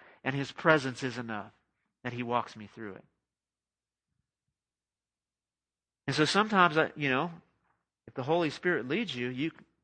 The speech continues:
you can allow the Holy Spirit to take you back, and there can be a Holy Spirit revelation that brings healing to our past hurts.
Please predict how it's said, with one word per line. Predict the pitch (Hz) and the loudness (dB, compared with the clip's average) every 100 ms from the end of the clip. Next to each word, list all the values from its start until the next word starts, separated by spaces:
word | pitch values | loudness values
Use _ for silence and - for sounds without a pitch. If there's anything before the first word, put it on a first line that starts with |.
| _ | _
you | - 147 196 | -8 -6 -4
can | 180 135 120 - | -6 -8 -10 -6
allow | 123 135 170 | 0 6 6
the | 156 | 6
Holy | 135 170 151 | 2 0 0
Spirit | - 196 190 | -2 -2 -2
to | 156 | -2
take | 156 151 139 | -4 -4 -4
you | 113 | 0
back, | 131 202 202 | 2 2 0
and | 127 | -4
there | 151 | -6
can | 202 156 | -4 -4
be | 127 | -2
a | |
Holy | 123 147 143 | 0 -2 -2
Spirit | - 151 | -4 -4
revelation | 139 139 131 147 190 - 135 | 2 0 2 0 0 -4 -6
that | 127 123 | -6 -4
brings | 139 135 | -4 -4
healing | - 208 233 156 127 135 - - _ _ _ - | -6 -2 0 0 -2 -6 -12 -20 _ _ _ -2
to | 147 | 4
our | 143 | 4
past | 143 143 139 - | 6 4 4 0
hurts. | 196 185 - - - | -4 -4 -6 -18 -20